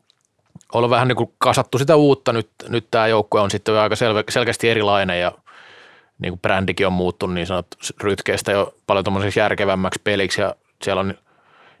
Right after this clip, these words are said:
niinku sanottua, korostan vielä, että siinä on noita nuoria pelaajia löytynyt aika paljon uusia, uusia kavereita, ja sit siinä on niinku, mm, mun mielestä saatu hyvin niistä irtikin, että ei, ei sekään nyt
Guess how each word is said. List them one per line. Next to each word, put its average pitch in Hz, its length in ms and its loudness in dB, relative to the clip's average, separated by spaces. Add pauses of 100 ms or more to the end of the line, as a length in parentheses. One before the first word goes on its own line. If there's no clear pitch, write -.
niinku 104 160 -4
sanottua, 123 520 2 (520)
korostan 101 420 0
vielä, 107 200 2
että 98 100 -4
siinä 101 140 -2
on 98 60 -2
noita 98 180 -2
nuoria 104 380 2
pelaajia 92 340 0
löytynyt 90 320 -2
aika 90 160 -4
paljon 85 240 -2
uusia, 113 340 0 (1500)
uusia 151 320 4
kavereita, 131 500 4
ja 120 80 2
sit 120 140 -2
siinä 120 180 2
on 117 60 0
niinku, 117 220 2 (460)
mm, 110 300 -2 (260)
mun 110 100 -4
mielestä 113 180 0
saatu 110 240 4
hyvin 117 240 4
niistä 110 260 0
irtikin, 107 640 0 (400)
että 98 220 -4
ei, 95 200 0 (120)
ei 101 120 0
sekään 110 260 0
nyt 92 180 -2